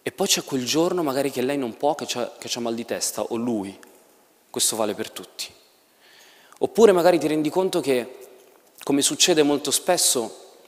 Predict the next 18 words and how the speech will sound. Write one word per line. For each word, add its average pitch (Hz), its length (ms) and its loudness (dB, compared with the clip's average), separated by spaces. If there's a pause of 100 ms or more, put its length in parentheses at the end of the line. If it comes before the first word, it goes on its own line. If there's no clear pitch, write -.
(180)
a - 80 -4
capirsi 156 520 0
davvero 143 360 4
nell'intimità 131 580 0
ci - 160 -2
vuole 127 260 2
del 113 200 -2
tempo. 101 520 -4 (600)
E - 80 -6
ancora 190 400 6
è 165 40 2
all'inizio 156 680 0
e 107 60 -6
non 127 120 -4
vi 131 80 0
siete 147 220 -2
ancora 139 240 -2
capiti. 127 500 -8